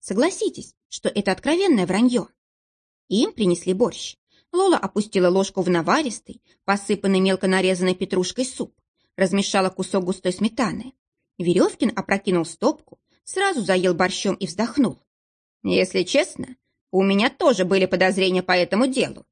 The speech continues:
Я и начальству докладывал. Только не нашли нужным открывать расследование. Сочли представленные факты несостоятельными». «И какие же это факты?»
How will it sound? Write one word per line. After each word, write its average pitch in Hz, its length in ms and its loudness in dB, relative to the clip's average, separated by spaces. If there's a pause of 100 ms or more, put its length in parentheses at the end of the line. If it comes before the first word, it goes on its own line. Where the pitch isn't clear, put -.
(200)
Я 170 180 2
и - 120 -2
начальству 247 500 -2
докладывал. 180 560 -2 (420)
Только 370 300 2
не 190 100 2
нашли 214 420 0
нужным 202 400 2
открывать 196 440 0
расследование. 180 800 0 (280)
Сочли 349 440 0
представленные 185 720 0
факты - 320 -2
несостоятельными». 185 1000 -2 (600)
«И - 60 -20
какие 339 340 -2
же 349 80 0
это 349 120 -4
факты?» - 480 -8